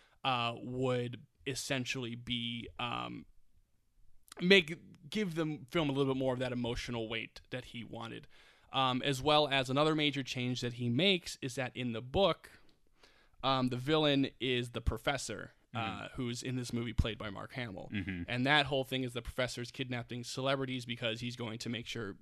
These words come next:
Speaker 1: you know, make, kill everybody through this kind of violent signal. Whereas Vaughn wanted specifically his dream, again, he wanted to make that modern-day movie maker. So he wanted something a little bit more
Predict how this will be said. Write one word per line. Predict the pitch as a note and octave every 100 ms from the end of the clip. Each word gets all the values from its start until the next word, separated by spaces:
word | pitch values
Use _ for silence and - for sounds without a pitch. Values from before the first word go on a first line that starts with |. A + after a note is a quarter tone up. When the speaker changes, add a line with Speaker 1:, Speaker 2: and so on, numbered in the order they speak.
| -
Speaker 1:
you | A#2
know, | G2
make, | A2 - -
kill | C3+ A#2+
everybody | A2+ A2+ A2
through | - A2+ G#2+
this | A2 G#2+
kind | - G2
of | F#2+
violent | A#2+ A2 A2 D#2+ -
signal. | - G2 F2+ - - - - - - _
Whereas | - C#3 C3+ C3 B2+ B2+ B2+ B2+ A#2+ B2 B2 - - - - -
Vaughn | C3+ B2 E3+ F3+ D#3+ B2 B2+ D3 _
wanted | B2 C3+ C#3 C3+ C3 B2+ A#2+
specifically | - - B2 D3 C#3 - A#2
his | A#2+ B2 B2+ - - B2+
dream, | B2+ C#3 C3
again, | B2+ C3
he | B2+
wanted | B2 B2
to | B2
make | A#2
that | A#2 G#2+
modern-day | A#2 A2+ A2+
movie | B2 B2
maker. | A2+ - -
So | -
he | A#2+ - F3 G3
wanted | D3+ D3 C#3 C3 C3+ - - _ -
something | - F3 D#3
a | D#3+
little | D3 D3+
bit | A#2+
more | C#3+ D3